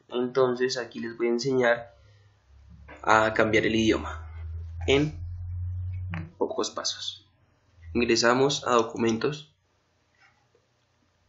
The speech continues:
nos met-, ingresamos a disco local, archivos de programa, Windows Live,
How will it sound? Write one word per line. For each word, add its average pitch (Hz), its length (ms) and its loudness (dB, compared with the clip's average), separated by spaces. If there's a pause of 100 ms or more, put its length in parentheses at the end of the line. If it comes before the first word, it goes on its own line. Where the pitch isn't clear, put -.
(600)
nos 110 400 0
met-, 107 300 -2
ingresamos 117 760 4
a 113 460 6
disco 117 340 2
local, 135 560 4 (1700)
archivos 113 580 4
de 117 100 6
programa, 131 720 6 (2000)
Windows 117 540 2
Live, 139 380 4